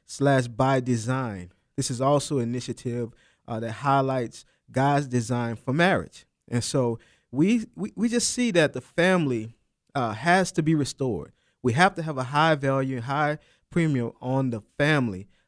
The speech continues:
Uh, we believe that the families in order will help our communities get in order and our nation to get in order. We have to see our children as arrows that we're shooting out into the world. And so we ought to di-, uh, disciple them appropriately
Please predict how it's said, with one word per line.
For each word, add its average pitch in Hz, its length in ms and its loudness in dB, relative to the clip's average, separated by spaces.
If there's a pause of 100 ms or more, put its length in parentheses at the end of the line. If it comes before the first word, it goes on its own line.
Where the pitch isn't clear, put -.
Uh, 113 300 -4
we 139 160 -2
believe 139 280 0
that 131 180 -2
the 107 80 -14
families 165 720 0 (340)
in 156 200 2
order 110 520 -2
will 110 140 -4
help 123 260 -8
our 95 100 -14
communities 165 920 0
get 139 140 0
in 151 140 2
order 98 340 -4 (320)
and 117 140 -6
our 127 140 -4
nation 147 400 0
to 117 80 -8
get 101 160 -10
in 98 100 -12
order. 92 240 -16
We 131 180 -2
have 147 260 0
to 131 260 0 (260)
see 160 220 0
our 120 120 0
children 165 560 -2
as 120 260 -8
arrows 156 440 2
that 123 160 -2
we're 123 140 -6
shooting 165 380 0
out 143 120 2
into 139 200 -6
the 117 80 -4
world. 147 480 0 (260)
And 123 100 -2
so 139 140 -4
we 135 180 -2
ought 143 300 -2
to - 100 -6
di-, 117 280 -8
uh, 113 100 -12
disciple 165 520 0
them 151 220 0
appropriately 165 720 -4